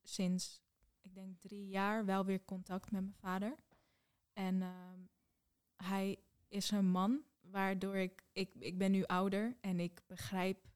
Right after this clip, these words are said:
hem en alles wat hij zegt beter. En, eh,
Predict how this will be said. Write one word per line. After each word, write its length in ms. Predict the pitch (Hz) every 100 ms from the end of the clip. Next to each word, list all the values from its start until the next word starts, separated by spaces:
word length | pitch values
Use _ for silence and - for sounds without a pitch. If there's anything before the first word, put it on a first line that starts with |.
| _
hem 400 | - 185 185 185
en 280 | - 175 180 _ _ _ _ - -
alles 280 | 190 185 175
wat 140 | 185
hij 80 | 190
zegt 320 | 196 180 -
beter. 500 | 185 180 202 214 269 _ _ _ _ _ _ _
En, 320 | 202 190
eh, 60 | 185